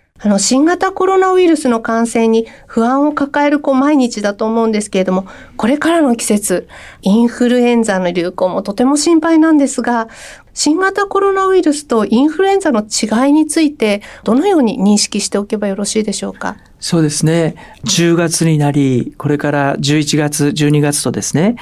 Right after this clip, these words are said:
Speaker 2: インフルエンザのシーズンです。そしてこのインフルエンザのシーズンは、コロナウイルス感染症のシーズンでもあります。ですから、あの、これはもう風邪のコロナウイルスですけども、インフルエンザとコロナが同時に流行するようなですね、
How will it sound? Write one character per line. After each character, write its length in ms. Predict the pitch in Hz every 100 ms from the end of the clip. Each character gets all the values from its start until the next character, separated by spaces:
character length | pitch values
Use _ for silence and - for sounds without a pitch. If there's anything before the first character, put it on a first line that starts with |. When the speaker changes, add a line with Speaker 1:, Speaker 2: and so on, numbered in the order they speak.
| - - -
Speaker 2:
イ 100 | 156
ン 60 |
フ 100 | -
ル 80 | 175
エ 60 | 180
ン 40 |
ザ 120 | 160
の 80 | 123
シ 220 | 117 127
ー 20 |
ズ 120 | 110 110
ン 40 |
で 140 | 98 -
す。 180 | - - - - -
そ 140 | -
し 80 | 160
て 100 | 185
こ 120 | 185
の 80 | 175
イ 100 | 165
ン 60 | 185
フ 120 | 190
ル 60 | 202
エ 60 |
ン 60 | 202
ザ 120 | 170
の 80 | 139
シ 220 | - 147
ー 40 | 143
ズ 160 | 139
ン 100 | 127
は、 320 | 135 147 127 - - - _
コ 140 | - 160
ロ 80 |
ナ 180 | 175 190
ウ 80 | 180
イ 60 | 185
ル 80 |
ス 100 | 185
感 220 | - 175 175
染 200 | 185 175
症 280 | - 160
の 160 | 156 185
シ 160 | - 147
ー 80 |
ズ 120 | 147 139
ン 60 |
で 100 | 135
も 120 | 170
あ 60 | 151
り 60 | 127
ま 140 | 113
す。 160 | - - - - -
で 80 | 156
す 100 | -
か 120 | 147
ら、 200 | 135 131
あ 40 |
の、 200 | - 135
こ 120 | 131
れ 60 | 165
は 140 | 165
も 140 | 156 147
う 40 |
風 240 | 147 151 160
邪 40 |
の 120 | 180
コ 100 | 175
ロ 80 | 170
ナ 100 | 165
ウ 80 | 160
イ 40 |
ル 40 | 151
ス 80 | 151
で 100 | -
す 80 | -
け 60 |
ど 60 | 110
も、 220 | 131 113 - - - - -
イ 100 | 156
ン 60 | 160
フ 100 | 156
ル 80 | 151
エ 60 |
ン 40 | 131
ザ 140 | 110
と 260 | - 64 - - -
コ 160 | - 165
ロ 80 |
ナ 180 | 143 113
が 600 | 107 123 110 - - - -
同 160 | 147 160
時 120 | 185
に 120 | 185
流 180 | 170 165
行 180 | 170 160
す 120 | 160
る 80 | 160
よ 80 |
う 20 | 156
な 120 | -
で 80 | -
す 120 | -
ね、 200 | 190 240